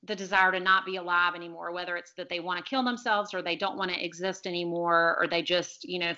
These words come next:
feel like life isn't worth living or they feel worthless, um, it, uh, any of that, I think, warrants attention for sure, um, to try to get, there's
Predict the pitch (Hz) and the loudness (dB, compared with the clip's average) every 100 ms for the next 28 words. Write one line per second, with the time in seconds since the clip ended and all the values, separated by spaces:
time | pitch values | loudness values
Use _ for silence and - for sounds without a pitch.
0 | - 233 208 180 - 170 170 170 - 180 | 4 6 8 6 4 2 0 -4 -10 -8
1 | 170 226 254 247 233 220 214 180 190 - | -8 -2 0 2 0 0 -2 -4 -6 -6
2 | 185 175 175 202 208 196 180 165 - _ | -6 -4 2 2 2 2 0 0 -6 _
3 | - - - - _ _ 190 190 170 - | -20 -20 -20 -20 _ _ 4 6 6 4
4 | - 220 220 - 226 - 233 254 311 294 | -4 -4 -2 2 0 0 2 4 6 4
5 | 220 214 185 180 185 - 202 185 185 180 | 2 2 4 4 4 -2 -8 -10 -12 -12
6 | 180 196 196 196 185 - - - - _ | -2 0 2 0 -2 -10 -20 -20 -20 _
7 | _ _ _ 208 208 - 254 262 220 190 | _ _ _ 0 0 2 0 0 -4 -6
8 | 190 - 190 - 240 226 202 180 180 170 | -8 -8 -6 -6 -4 0 0 0 0 -2
9 | 180 - _ _ 185 180 170 - 190 - | -6 -12 _ _ 0 2 0 -2 -8 -12
10 | - 269 247 240 190 226 226 220 226 - | -2 6 6 6 2 0 0 -4 -4 -8